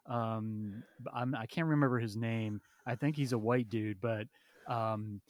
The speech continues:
he has been accused of harassing students, and then all these professors, I think it was, like, sixty or seventy that signed this letter, and now a lot of them are walking it back because it's not looking good for this, this professor. Um, but it was,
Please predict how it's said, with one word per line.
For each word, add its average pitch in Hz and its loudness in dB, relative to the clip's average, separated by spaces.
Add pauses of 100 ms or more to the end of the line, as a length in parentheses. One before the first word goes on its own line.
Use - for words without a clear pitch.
(320)
he 131 2
has 117 -6
been 127 2
accused 151 4
of 123 -2
harassing 131 4
students, 123 2
and 117 0
then 113 0
all 120 2
these 123 0
professors, 117 -2
I 92 -14
think 151 -2
it 208 -2
was, 139 -6
like, 92 -6
sixty - -6
or 95 -6
seventy 117 -2
that 98 -12
signed 123 0
this 113 -6
letter, 104 -2 (560)
and 113 -4
now 127 4
a - 2
lot 117 4
of 120 2
them 113 0
are 104 -2
walking 107 -2
it 87 -10
back 107 -4
because 101 -10
it's - -14
not 110 -6
looking 107 -8
good 98 -8
for - -16
this, 95 -10 (100)
this 98 -12
professor. 101 -8 (480)
Um, 104 -4
but 107 -2
it 123 -6
was, 101 -6